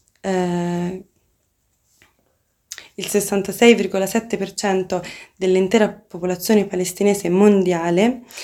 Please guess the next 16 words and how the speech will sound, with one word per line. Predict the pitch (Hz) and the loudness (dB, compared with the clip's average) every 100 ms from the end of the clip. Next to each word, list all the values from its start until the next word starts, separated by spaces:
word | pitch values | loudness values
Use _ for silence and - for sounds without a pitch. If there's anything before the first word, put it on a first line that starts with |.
| - - _ _ | -16 -18 _ _
eh, | - 185 180 | -6 -2 6
non | 247 254 | 8 8
abita | 208 190 208 196 | 6 4 0 0
in | 185 | -6
Palestina. | 180 175 175 - - 165 170 - - | -6 -8 -8 -12 -12 -12 -12 -18 -6
Quindi | - 269 262 | 4 6 6
cerchiamo | 233 - 226 190 | 4 0 0 0
di, | 175 185 | -2 -4
appunto, | - 214 - 196 180 | -6 -8 -6 -6 -6
attraverso | 175 202 202 - | -6 -4 -4 -6
tutti | 180 180 196 | -10 -10 -10
questi | 185 - 226 | -8 -6 -8
punti, | 220 185 185 214 | -4 -4 -2 -2
cerchiamo | 208 220 226 214 | -2 0 2 2
di | 175 | 2
spiegare | 180 - 220 196 190 202 202 | -6 -6 -2 0 0 0 -2